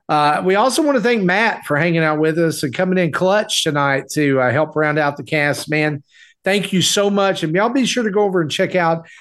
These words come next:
Backlog Busters. And, uh, you can find him on, uh, most social media, too, by calling him Skinny Matt, uh, which I think is hilarious, uh, that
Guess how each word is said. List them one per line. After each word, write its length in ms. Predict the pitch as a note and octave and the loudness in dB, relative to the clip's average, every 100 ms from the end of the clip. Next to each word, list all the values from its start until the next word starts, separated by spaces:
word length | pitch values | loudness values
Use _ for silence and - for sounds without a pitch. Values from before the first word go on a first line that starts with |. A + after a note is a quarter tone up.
| _ | _
Backlog 720 | D3+ F3+ A3 A3+ B3+ A#3 G3 B2+ | -4 -2 0 0 2 2 0 0
Busters. 600 | D3 B2+ - C3+ D3+ C#3+ | -2 -2 -2 -2 -2 -2
And, 360 | - D3+ D3 C#3+ | -2 0 0 2
uh, 80 | |
you 240 | C#3 D3 A#3+ | 2 2 0
can 140 | A3+ | -2
find 320 | E3+ G3 C4 | -2 0 2
him 160 | G#3+ D#3+ | 0 0
on, 280 | D#3 D3+ D3+ | 0 0 0
uh, 200 | E3+ C#3 | 0 0
most 320 | C#3 A3 - | 0 0 0
social 300 | F#3 F3 C3+ | -2 -2 -2
media, 420 | D3+ F3+ C#3 A2 | -2 -2 -2 -4
too, 200 | A2 D#3 | -4 -4
by 140 | B2+ B2+ | -2 -2
calling 300 | - D3+ C#3 | -2 -2 -2
him 120 | A#2+ | -4
Skinny 520 | G#2+ - - F#3+ F#3 | -6 -8 -4 0 0
Matt, 400 | C#3+ A#2 G2+ A2 - - _ - - - - - | 0 -2 -4 -8 -12 -20 _ -20 -20 -20 -12 -2
uh, 360 | B2 A#2 B2 | 0 2 0
which 300 | C3 D3 C3+ | -2 -2 -2
I 160 | D#3 D#3+ | -2 0
think 200 | F#3 D#3 | 0 0
is 160 | D#3 | -2
hilarious, 760 | - C#3 E3 E3+ C3+ A2+ A2+ - | -2 -2 0 0 0 -2 -4 -6
uh, 280 | - B2+ A#2+ C3+ | -4 -2 -2 -2
that 280 | B2+ B2 | -2 -2